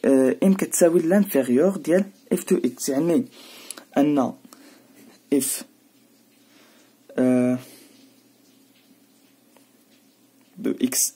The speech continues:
ام، يعني من هاد الجوج هادو ومن هادو هادو غنلقاو بلي ان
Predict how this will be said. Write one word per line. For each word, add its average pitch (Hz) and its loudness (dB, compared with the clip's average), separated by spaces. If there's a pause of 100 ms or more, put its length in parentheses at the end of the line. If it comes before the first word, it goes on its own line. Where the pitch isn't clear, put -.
ام، 202 4 (2500)
يعني 135 2
من 135 2
هاد 143 -2
الجوج 120 -2
هادو 117 -4 (520)
ومن 131 4
هادو 135 0
هادو 127 -6 (1300)
غنلقاو 139 0
بلي 127 0
ان 120 0